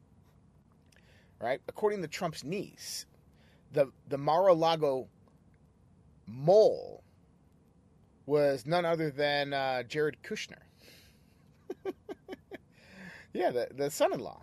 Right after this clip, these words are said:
That, that's right. So Mary Trump said on the Dean, uh, Obeidallah show on Friday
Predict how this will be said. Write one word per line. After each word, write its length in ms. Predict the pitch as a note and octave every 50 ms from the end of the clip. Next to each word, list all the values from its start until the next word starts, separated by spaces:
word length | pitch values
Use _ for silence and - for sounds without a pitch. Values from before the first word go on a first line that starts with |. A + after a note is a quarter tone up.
| - -
That, 160 | F#2 A2 - -
that's 240 | C3 C3+ C#3 - -
right. 260 | - - - - - _ _ _ _ _ _ _ _ _ _ _ _ _ _ _ _ _ _ _ _ _ _ _ _ - _ _ - - - - - - _
So 240 | - - E3+ D3+ C#3+
Mary 320 | D3 F3 G#3+ G#3+ G3 E3+
Trump 400 | D#3 - - C4+ C4 G#3+ D#3+ -
said 320 | - - - E3+ D#3+ D#3
on 300 | D3+ - - D3 C#3+ C#3+
the 320 | C#3+ C#3+ C3+ C3 C3 B2 A#2+ A#2+
Dean, 300 | D3+ D#3+ D#3 D#3 D3+ D3
uh, 400 | C#3+ C#3 C3+ C3 B2+ B2 A#2+ A2 - -
Obeidallah 520 | C3 C#3 D3 D#3 D#3 F3+ G#3+ F3+ B2+ A2
show 500 | - - - B2 G2+ F2 E2+ E2+ E2 F#2 - -
on 160 | - G2 F#2
Friday 600 | - - D#3 F#3 G#3 D#3 F#2+ C#2+ C#2+ C#2+ D#2 D#2